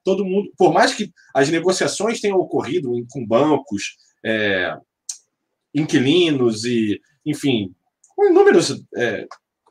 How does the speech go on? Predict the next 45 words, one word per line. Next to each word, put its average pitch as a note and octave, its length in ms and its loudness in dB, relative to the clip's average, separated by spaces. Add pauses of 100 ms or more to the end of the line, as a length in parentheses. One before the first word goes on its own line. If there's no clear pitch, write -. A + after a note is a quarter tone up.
(460)
como C#3 100 -6
eu - 20 -6
posso C3 220 -2
dizer, G#2+ 220 -4
inúmeros D3 520 -2
níveis C3 560 -4
de, B2 240 -6
de C3 140 -6
negócio, C3+ 640 2 (800)
é C#3 140 4
uma F3 200 6
hora A3 240 6
que F4 220 -2 (580)
um, F3+ 360 -4
um - 20 0
negócio G#3+ 440 2
como B3 200 2
esse C4 260 4
pode, A#3 360 2 (480)
vai G3 180 4
ge-, - 160 2
vai - 200 2
precisar C4 380 2
gerar C#4+ 260 2
mais C4 220 0
crédito C4+ 360 -4
ainda B3 320 -6 (340)
pra G#3 120 2
todas G#3+ 300 -2
essas C4 280 -2
pessoas. - 440 2 (200)
Ah, G#3 160 4
se - 220 0
a A3+ 40 6
inadimplência B3 1080 0
pode A3 320 0
se A#3 160 -8
tornar F#3 360 0
um F3+ 100 -4
problema D#3+ 400 -2
no A3 140 -2
futuro, F#3+ 380 -2
inclusive G3 460 -2
pra A3 140 0
Crefisa, C#3 680 -4